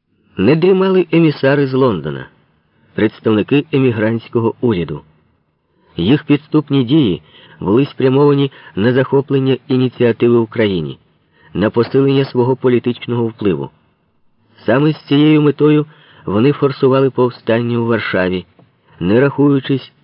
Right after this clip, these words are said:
ні з реальною розстановкою сил, ні з планами радянського командування,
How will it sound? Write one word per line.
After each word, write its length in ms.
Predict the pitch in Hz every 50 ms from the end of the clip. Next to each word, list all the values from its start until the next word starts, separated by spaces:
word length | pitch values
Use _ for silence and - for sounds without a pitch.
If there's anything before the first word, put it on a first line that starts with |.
| _ _ _ -
ні 240 | 85 90 110 143 143
з 80 | 131
реальною 540 | 139 139 135 131 131 127 127 123 123 123 120
розстановкою 680 | 117 113 - - 123 113 113 107 101 98 - 95 90 85
сил, 320 | - - 110 135 143 143 _ _ _ _ _ _ _ _ _ _ _ _ -
ні 200 | 82 90 117 139
з 80 | 131
планами 480 | - _ - 123 131 139 139 135 135 131
радянського 600 | 131 117 117 120 117 113 - - - 117 113 107
командування, 720 | - - 104 104 107 104 98 90 90 85 80 73 69 67